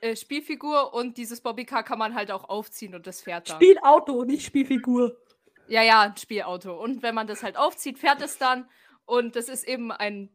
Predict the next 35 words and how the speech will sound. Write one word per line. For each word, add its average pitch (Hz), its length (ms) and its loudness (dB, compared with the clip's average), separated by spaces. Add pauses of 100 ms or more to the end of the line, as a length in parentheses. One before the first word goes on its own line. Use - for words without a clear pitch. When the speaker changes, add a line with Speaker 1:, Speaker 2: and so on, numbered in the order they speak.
(540)
Speaker 1:
Bobbycar, 262 600 -2
ein 180 200 -8
Big 175 180 -12
Porsche 220 320 -6
Bobbycar 208 440 -8
für - 120 -16
uns 208 220 -12
natürlich. 208 540 -10 (460)
Und 247 260 -4
ich 269 180 -6
hab 294 160 0
das, 262 400 -8
äh, 220 240 0
gesehen 277 320 -6
gehabt, 294 260 -2
dass 233 120 -8
es 214 120 -14
das 233 220 -10
gibt - 220 -12
und 226 120 -10
dachte 233 280 -6
mir, 240 160 -6
dass 220 180 -10
das 220 140 -12
perfekt 254 340 -8
zu 269 100 -10
unserem 220 220 -10
Podcast 262 500 -8
passt 240 280 -4
und 214 100 -14
wir 226 80 -6
das 226 160 -6
unbedingt 240 460 -6
haben 240 260 6
müssen, 226 420 -6